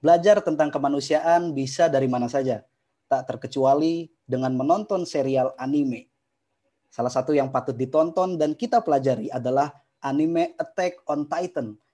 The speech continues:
Anime yang sebentar lagi mau tamat ini semakin menunjukkan cerita yang begitu kompleks.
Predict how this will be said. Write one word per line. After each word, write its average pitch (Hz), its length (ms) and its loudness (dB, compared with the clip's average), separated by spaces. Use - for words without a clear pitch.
Anime 196 320 -2
yang 185 80 -2
sebentar 147 400 0
lagi 151 240 0
mau 139 240 -2
tamat 139 320 2
ini 170 400 -4
semakin 180 480 -4
menunjukkan 180 640 -2
cerita 165 400 -4
yang 135 160 -2
begitu 123 240 -6
kompleks. 156 640 -4